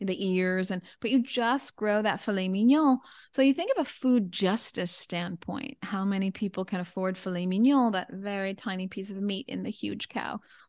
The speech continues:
Well, very few people around the world. But if you're growing from cells in a controlled environment,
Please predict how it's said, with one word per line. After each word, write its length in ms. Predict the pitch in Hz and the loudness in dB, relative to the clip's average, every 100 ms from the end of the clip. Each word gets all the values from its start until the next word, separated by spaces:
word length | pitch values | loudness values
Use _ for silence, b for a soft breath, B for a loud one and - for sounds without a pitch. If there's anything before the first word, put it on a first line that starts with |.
| _ | _
Well, 160 | 302 | -2
very 280 | 247 170 180 | 0 0 -2
few 160 | 185 185 | -4 -6
people 280 | 208 196 190 | -4 -4 -4
around 220 | 190 190 | -2 -2
the 80 | 196 | 0
world. 400 | 269 294 226 226 | 2 4 2 4
But 100 | 220 | 4
if 140 | 220 | 6
you're 260 | 262 320 302 | 6 8 6
growing 720 | 247 285 302 320 320 262 240 | 4 6 8 6 6 6 4
from 240 | - 247 | 4 2
cells 800 | 240 - 254 247 202 185 180 175 | 2 0 0 0 0 -4 -6 -10
in 160 | - 196 | -4 -4
a 60 | |
controlled 500 | 185 202 180 214 214 | -2 -4 -2 0 0
environment, 600 | 208 196 196 202 202 190 | 2 2 2 2 0 -2